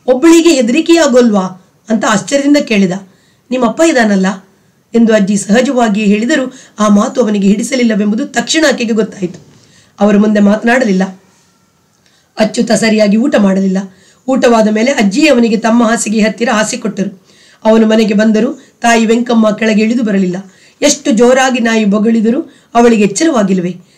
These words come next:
ತಾನು ಬಂದಿರೋದು ಅವಳಿಗೆ ಗೊತ್ತೇ ಇಲ್ವೇ? ಮೊದಲಾಗಿ ಅಚ್ಯುತನ ಮನಸ್ಸು ಯೋಚಿಸುತ್ತಿತ್ತು. ಅವನು ಮಲಗಿಕೊಂಡ ಮೇಲೆ ಅಚ್ಚಣ್ಣಯ್ಯ ಹಣತೆಯನ್ನ ತುಂಬಿದರು. ಮೊಮ್ಮಗ ಪರೀಕ್ಷೆ ಮುಗಿಸಿಕೊಂಡು ಮನೆಗೆ ಬಂದಿರುವಾಗ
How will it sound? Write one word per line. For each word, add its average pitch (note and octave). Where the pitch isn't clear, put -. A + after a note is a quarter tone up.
ತಾನು B3+
ಬಂದಿರೋದು D4
ಅವಳಿಗೆ B3
ಗೊತ್ತೇ A#3
ಇಲ್ವೇ? F3+
ಮೊದಲಾಗಿ G#3+
ಅಚ್ಯುತನ A3
ಮನಸ್ಸು G#3+
ಯೋಚಿಸುತ್ತಿತ್ತು. A3+
ಅವನು G#3
ಮಲಗಿಕೊಂಡ A3
ಮೇಲೆ G#3
ಅಚ್ಚಣ್ಣಯ್ಯ G#3
ಹಣತೆಯನ್ನ G#3+
ತುಂಬಿದರು. G3
ಮೊಮ್ಮಗ G#3+
ಪರೀಕ್ಷೆ G#3+
ಮುಗಿಸಿಕೊಂಡು G#3+
ಮನೆಗೆ G#3
ಬಂದಿರುವಾಗ G#3